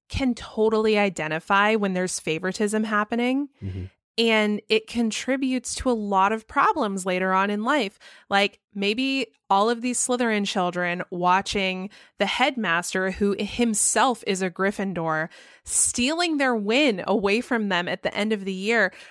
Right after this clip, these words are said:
Speaker 1: these people are not going to grow up to admire this person,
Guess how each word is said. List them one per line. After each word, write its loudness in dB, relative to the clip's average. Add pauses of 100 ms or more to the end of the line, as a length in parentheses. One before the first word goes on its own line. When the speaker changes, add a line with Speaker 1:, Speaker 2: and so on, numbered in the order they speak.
(500)
Speaker 1:
these 0
people 0
are 2
not 2
going 2
to 0
grow 2
up 0
to -2
admire 0
this -6
person, -8